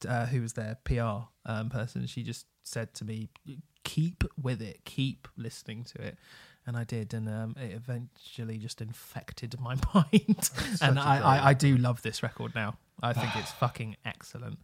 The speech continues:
Speaker 2: It is. I, I, I mean, I play it all the time.
Speaker 1: Mm.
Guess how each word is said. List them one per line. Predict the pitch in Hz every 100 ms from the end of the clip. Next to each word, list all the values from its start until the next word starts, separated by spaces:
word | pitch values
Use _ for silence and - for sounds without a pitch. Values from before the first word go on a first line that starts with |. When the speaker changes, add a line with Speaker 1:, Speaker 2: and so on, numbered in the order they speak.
| -
Speaker 2:
It | 127
is. | 139 131
I, | - 120 - 117 113 - 117
I, | 110
I |
mean, | 104 107
I | 104
play | 104 - 98 92
it | 80 - _ _ _ -
all | 110 95 95
the | 92
time. | - - 95 101
Speaker 1:
Mm. | 117 117